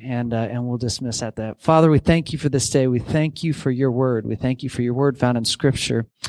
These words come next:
Father, we thank you for the other, uh, for the ways that you speak to us in life, uh,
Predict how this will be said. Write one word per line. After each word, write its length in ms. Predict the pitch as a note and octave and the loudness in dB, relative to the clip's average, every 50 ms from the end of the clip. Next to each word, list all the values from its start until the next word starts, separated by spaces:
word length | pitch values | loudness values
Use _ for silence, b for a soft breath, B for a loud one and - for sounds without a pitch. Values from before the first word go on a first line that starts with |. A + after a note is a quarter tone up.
| B B B | B B B
Father, 180 | - C#3+ C#3+ C3+ | 4 4 4 4
we 80 | C3 | 4
thank 280 | - D3 D3 C#3+ - - | 4 4 4 4 4 2
you 80 | D3 | 2
for 160 | - - C3+ B2 | 2 2 2 4
the 120 | B2+ B2+ | 6 6
other, 160 | C3+ D3 D3 | 6 6 4
uh, 200 | B2+ - - B2 | 4 2 0 -2
for 200 | A2+ - - D3+ | -4 0 2 4
the 80 | C3 B2+ | 4 6
ways 220 | B2 C#3 D#3+ D3 | 6 4 4 4
that 80 | D#3 D3+ | 2 0
you 60 | C#3 | 0
speak 500 | B2+ - - - - C#3+ D3+ D#3+ - - | -2 -2 0 2 4 6 6 4 4 2
to 180 | - D#3+ C3+ A2 | 2 4 4 4
us 320 | A#2 A#2+ A#2+ - - - | 4 2 2 2 0 -2
in 260 | - - A#2 A2+ A2+ | 0 0 0 0 0
life, 540 | A2 A2+ B2 A#2+ G#2+ A2 A2 - - - - | 0 0 0 0 -2 -4 -8 -10 -12 -10 -6
uh, 280 | - - - F#2+ - | -4 -4 -2 -2 -4